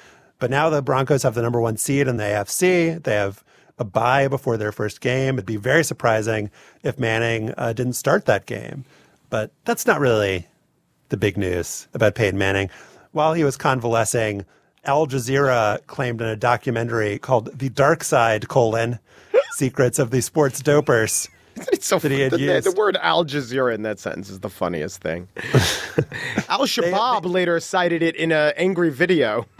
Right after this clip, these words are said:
Speaker 2: <laughs>
Speaker 1: Uh, they alleged that he had used human growth hormone while recovering from a previous injury.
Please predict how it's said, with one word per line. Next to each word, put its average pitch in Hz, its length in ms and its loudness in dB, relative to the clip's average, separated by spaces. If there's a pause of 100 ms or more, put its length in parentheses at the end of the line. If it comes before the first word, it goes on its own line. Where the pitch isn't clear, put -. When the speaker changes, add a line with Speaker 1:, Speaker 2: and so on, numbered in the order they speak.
(280)
Speaker 2:
<laughs> 208 80 4 (1400)
Speaker 1:
Uh, 135 280 4
they 147 420 2
alleged 175 360 0
that 190 100 2
he 175 40 4
had 151 120 0
used 139 380 -4
human 196 280 2
growth 151 240 2
hormone 147 420 4
while 127 140 4
recovering 120 380 0
from 110 160 -4
a 101 80 -6
previous 196 480 2
injury. 156 600 2